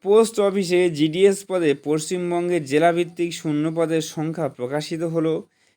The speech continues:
এক ক্লিকেই আপনারা বিস্তারিত দেখে নেবেন এই ভি-, এই ভিডিওর মাধ্যমে। আর এই ধরনের আপডেট পাওয়ার জন্য আপনারা অবশ্যই করে এই চ্যানেলটাকে সাবস্ক্রাইব করে দেবেন। খুব ভালো খবর চাকরি প্রার্থীদের জন্য,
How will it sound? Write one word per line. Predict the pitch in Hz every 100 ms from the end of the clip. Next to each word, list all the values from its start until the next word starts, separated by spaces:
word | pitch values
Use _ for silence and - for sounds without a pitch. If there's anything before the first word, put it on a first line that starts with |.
| _
এক | 123 143 151
ক্লিকেই | 151 160 170 160
আপনারা | 151 151 151
বিস্তারিত | 139 143 156 156
দেখে | 151 131 131
নেবেন | 156 151 151
এই | 143
ভি-, | 143 139 120
এই | 120 120 123
ভিডিওর | 139 131 139
মাধ্যমে। | 135 135 147 143 139
আর | 123
এই | 131
ধরনের | 151 151
আপডেট | 127 139 147 -
পাওয়ার | 120 143
জন্য | 143 139
আপনারা | 135 135
অবশ্যই | 123 139 156 165 156
করে | 147
এই |
চ্যানেলটাকে | 139 127 131 135
সাবস্ক্রাইব | 131 120 - 135 131 110
করে | 95
দেবেন। | 87 87 90 92 _ _ _ _ _ _ _ _ _ _ _ _ _ _ _ _ _ _ _ -
খুব | 233 185
ভালো | 147 143 175
খবর | 196 196 196
চাকরি | 175 156 156 170
প্রার্থীদের | 170 165 165 170 165 156
জন্য, | 160 160 156 160